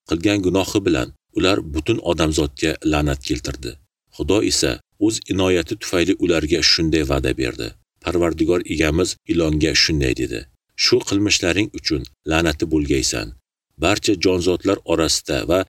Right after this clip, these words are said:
jamiki yovvoyi hayvonlar orasida qorning bilan sudralib yurgaysan. Umring bo'yi tuproq yeysan."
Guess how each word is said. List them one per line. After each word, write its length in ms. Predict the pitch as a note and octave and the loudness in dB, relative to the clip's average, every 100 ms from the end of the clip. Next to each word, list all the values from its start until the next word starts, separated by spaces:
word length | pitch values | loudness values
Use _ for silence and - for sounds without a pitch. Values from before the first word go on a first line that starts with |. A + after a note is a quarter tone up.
| _ | _
jamiki 540 | - E3+ A2 A2 F#2 | 0 4 4 4 -2
yovvoyi 440 | D2 F2+ F2 F#2 G2 | 0 2 2 2 0
hayvonlar 520 | - F#2 F2 E2 G2 | 0 0 2 2 0
orasida 520 | - E2 D2 D2 B1 A1 _ - | 0 -2 0 -2 -4 -6 _ -6
qorning 440 | F2 F2+ G#2 A2+ | -2 0 0 0
bilan 240 | E2 C#2 - | 0 0 -2
sudralib 560 | - F2 E2+ D#2 D#2 D2 | -4 -2 0 2 0 0
yurgaysan. 540 | D2 C#2 C2 C#2 A#1 - _ _ - | 0 0 -2 -2 -6 -10 _ _ -2
Umring 340 | E2 F#2 A2+ | 2 2 2
bo'yi 260 | F2+ D#2 A#1+ _ _ | 2 2 0 _ _
tuproq 380 | - - F2+ D#2+ | -20 -4 -2 -2
yeysan." 360 | C#2 C2 - | -2 -4 -4